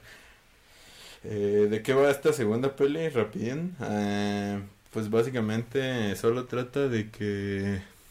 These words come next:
les-, los güeyes que al final de la, de la primera de Sonic,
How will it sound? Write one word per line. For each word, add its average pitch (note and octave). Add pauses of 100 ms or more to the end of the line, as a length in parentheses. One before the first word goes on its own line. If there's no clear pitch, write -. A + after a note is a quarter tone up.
(840)
les-, G2+ (240)
los G2+
güeyes A2
que -
al F#2
final G2
de A#2+
la, F2+ (960)
de G#2
la F#2+
primera G2+
de A2+
Sonic, G#2+